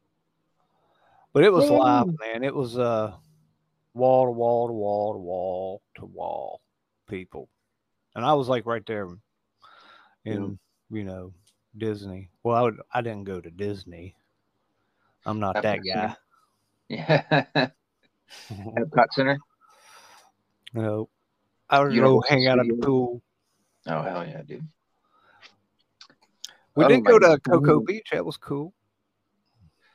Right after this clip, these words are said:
Speaker 2: Man, I, when was the last time I was there? Dude, it, I, w-, I think I was, like,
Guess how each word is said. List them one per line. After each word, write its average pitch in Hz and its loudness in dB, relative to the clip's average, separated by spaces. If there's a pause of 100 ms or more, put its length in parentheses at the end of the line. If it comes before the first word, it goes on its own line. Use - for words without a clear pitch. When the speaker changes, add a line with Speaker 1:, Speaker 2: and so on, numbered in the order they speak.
(440)
Speaker 2:
Man, - -6
I, - -12
when 110 -12
was - -12
the 107 -6
last 101 -8
time - -10
I - -14
was - -20
there? - -14 (300)
Dude, 156 4
it, - -2 (140)
I, - 4
w-, 160 4
I 131 4
think 196 -4
I 185 4
was, 226 0
like, - -2